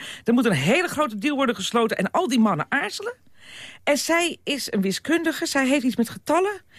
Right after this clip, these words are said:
En ze zegt, "Doen, doen." En nou, nou, dat is haar triomfmoment. En dan zit je echt wap in die roman. Dat is heel snel geschreven. Echt, eh, dat is, het gaat, eh, eh, bijzonder snel.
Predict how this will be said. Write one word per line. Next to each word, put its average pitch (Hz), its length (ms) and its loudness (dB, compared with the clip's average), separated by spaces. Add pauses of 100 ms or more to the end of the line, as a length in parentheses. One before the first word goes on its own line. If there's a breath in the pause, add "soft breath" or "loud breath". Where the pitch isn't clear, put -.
(120)
En 311 100 0
ze 294 100 0
zegt, - 340 -2
"Doen, 320 380 0 (160)
doen." 220 360 2 (380 soft breath)
En 254 120 0 (140)
nou, 147 160 -8 (240)
nou, - 160 -8 (100)
dat 247 220 0
is 311 120 -2
haar 262 220 -2
triomfmoment. 262 680 -2
En - 80 -10
dan 196 140 0
zit - 320 -6
je - 60 -2
echt - 300 -6
wap 175 540 0
in 190 100 -6
die 170 140 -4
roman. 156 280 0
Dat 208 100 0
is 135 120 -8 (220 loud breath)
heel 170 280 2
snel 180 320 -4
geschreven. 151 560 -4
Echt, - 180 -8
eh, 131 60 -2 (440 loud breath)
dat 139 220 -4
is, 147 240 -2
het 139 180 0
gaat, 170 400 -2
eh, 143 560 0
eh, 135 60 -6 (160)
bijzonder 156 540 2
snel. 208 440 0